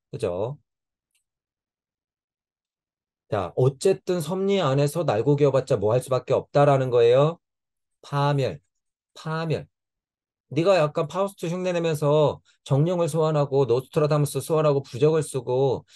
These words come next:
진짜 죽으려고 약간 그 밥 미친 상태로 간다 할지라도 너가 살아남든 죽든지 간에 결국에 뭐야? 파멸이야. 파멸. 음, 너가 공부하는 것은 결국 이거야.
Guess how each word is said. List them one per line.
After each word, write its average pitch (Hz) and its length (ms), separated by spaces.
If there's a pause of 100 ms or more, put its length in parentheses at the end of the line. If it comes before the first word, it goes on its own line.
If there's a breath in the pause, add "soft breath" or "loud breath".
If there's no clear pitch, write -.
(160 soft breath)
진짜 156 400
죽으려고 180 720
약간 151 380
그 160 180
밥 151 140
미친 151 340
상태로 156 340
간다 127 380
할지라도 151 720 (280 soft breath)
너가 95 260
살아남든 156 720
죽든지 135 400
간에 110 400
결국에 104 380
뭐야? 87 340 (760)
파멸이야. 147 580 (240)
파멸. 135 460 (260)
음, 107 260
너가 165 440
공부하는 131 460
것은 117 240
결국 107 340
이거야. 95 380